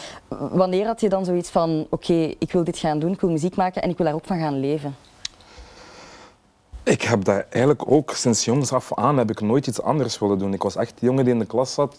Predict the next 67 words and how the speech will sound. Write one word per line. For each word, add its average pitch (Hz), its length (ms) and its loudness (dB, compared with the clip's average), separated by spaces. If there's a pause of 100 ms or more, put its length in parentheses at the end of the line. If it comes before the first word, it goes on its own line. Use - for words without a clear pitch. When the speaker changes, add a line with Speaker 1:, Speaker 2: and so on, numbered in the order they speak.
Speaker 2:
eh, 110 420 2
die 110 120 0
op 104 100 -2
mijn 104 140 -2
mappen 123 400 0
op 117 140 0
de 101 60 -8
zijkant 117 340 0
de 107 80 -8
tekst - 240 -2
was 123 100 -2
aan 131 60 -2
het 127 80 -4
schrijven. 139 460 0
En 107 120 0
ik, 101 120 -12
ik - 160 -20 (100)
was - 160 0
altijd - 260 0
aan 117 140 0
muziek 98 240 -4
aan 120 80 -2
het 87 120 -6
denken. 117 260 -2
Ik 95 80 -4
heb 98 140 -6
ook 110 120 0
nooit 110 180 0
een 98 100 -4
plan 101 240 0
B 87 60 -4
gehad 113 320 2
of - 100 -10
zo. 113 200 -2 (500)
Ik - 80 -16
heb - 100 -6
altijd 117 300 -2
dit 123 140 -2
willen 92 220 -2
doen, 90 180 -8 (240)
eerlijk 98 180 0
Speaker 1:
Ja. 175 60 -4
Speaker 2:
gezegd. 90 280 -6 (200)
Speaker 1:
Want 170 120 0
in 190 120 2
het 147 80 0
begin 185 160 -2
gaat 175 160 -2
dat 208 80 -2
natuurlijk 196 300 -2
niet 185 100 -2
als, - 160 -6
als 156 160 -2
fulltime 170 440 -2
job. 151 200 0
Speaker 2:
Nee. 190 140 -4 (320)
Speaker 1:
Ehm, 160 600 0 (480)
heb 175 220 0
je 180 100 2
daarnaast 151 520 -2
ook 190 120 -2
nog, 226 220 -4
ben - 180 -2
je 165 60 0
daarnaast 160 260 -2
blijven 170 240 0
werken? 208 280 -4